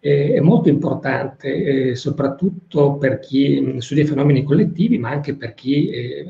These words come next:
ha intenzione di comprendere più a fondo l'interazione tra collettivo, eh, cioè tra la dimensione collettiva e quella individuale. Allora, c'è una figura,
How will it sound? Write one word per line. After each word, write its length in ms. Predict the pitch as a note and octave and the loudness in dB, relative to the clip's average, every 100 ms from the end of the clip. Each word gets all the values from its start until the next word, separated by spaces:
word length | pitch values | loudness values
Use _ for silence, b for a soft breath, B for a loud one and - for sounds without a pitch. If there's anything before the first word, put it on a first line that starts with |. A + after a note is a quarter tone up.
| - | -12
ha 60 | |
intenzione 460 | B2+ C3+ C3+ D3+ D3 | -8 -4 -4 2 0
di 100 | - | 0
comprendere 560 | - A#2 C3+ C#3+ - - | -6 -8 -2 0 2 0
più 100 | C#3+ | -4
a 60 | |
fondo 560 | - B2 B2+ B2+ C3+ b b b _ | -6 -8 -8 -6 -8 b b b _
l'interazione 680 | C#3+ C#3+ D#3+ E3 - C#3 D3 | -4 0 2 4 4 2 2
tra 140 | C3+ | 0
collettivo, 920 | C3 A#2+ C#3 - C3 B2+ B2+ C3 - | 2 2 2 -2 -2 0 2 2 0
eh, 220 | - A2+ A2 | -8 -10 -10
cioè 120 | B2 | -12
tra 120 | B2+ | -4
la 40 | B2+ | 2
dimensione 400 | C3+ C#3+ C3 B2 | 4 4 0 -4
collettiva 460 | C3 C#3+ C3+ A#2+ | 0 -2 -2 -4
e 80 | A#2 | -4
quella 160 | A#2 A2 | -6 -14
individuale. 640 | A2+ D#3 F3 - - - _ _ b b b b b _ _ _ | -14 -12 -12 -12 -16 -20 _ _ b b b b b _ _ _
Allora, 680 | C#3+ C3 A#2+ A2+ A2+ - _ _ | 0 0 0 -2 -6 -12 _ _
c'è 180 | - - | -6 2
una 140 | F#3 D3 | 2 2
figura, 680 | D3 D3 C#3+ B2 D3+ G#3 | 0 2 4 4 2 0